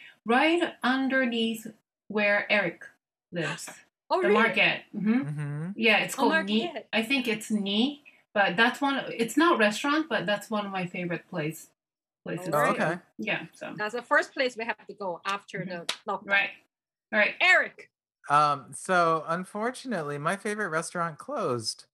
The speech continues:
Speaker 1: Oh.
Speaker 3: Or, or
Speaker 2: Oh.
Speaker 3: maybe, maybe they, um, they've reinvented themselves because it's becoming a different restaurant. So I don't know if it's the same owner or not, but before the pandemic, my favorite restaurant was right up the street and it's called Char Siu,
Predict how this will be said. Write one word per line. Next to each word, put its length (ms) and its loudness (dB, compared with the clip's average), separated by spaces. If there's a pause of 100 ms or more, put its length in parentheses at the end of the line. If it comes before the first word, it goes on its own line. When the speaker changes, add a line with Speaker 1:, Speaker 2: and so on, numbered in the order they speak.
(200)
Speaker 1:
Oh. 220 -4
Speaker 3:
Or, 200 6
or 180 6
Speaker 2:
Oh. 40 4
Speaker 3:
maybe, 440 2 (120)
maybe 440 -4
they, 380 0
um, 680 -2 (280)
they've 220 -4
reinvented 640 -6
themselves 480 -8
because 280 -8
it's 120 -12
becoming 400 -4
a 20 -2
different 300 -4
restaurant. 440 -6
So 160 -12
I 60 -2
don't 140 0
know 100 2
if 100 -4
it's 100 -12
the 60 -16
same 300 -4 (480)
owner 280 2
or 40 4
not, 260 2
but 220 2 (260)
before 460 4
the 140 4
pandemic, 680 2
my 160 0
favorite 360 0
restaurant 420 -2
was 100 -8
right 160 0
up 120 -4
the 100 -6
street 240 -2
and 80 -4
it's 100 -6
called 300 2
Char 240 0
Siu, 480 -2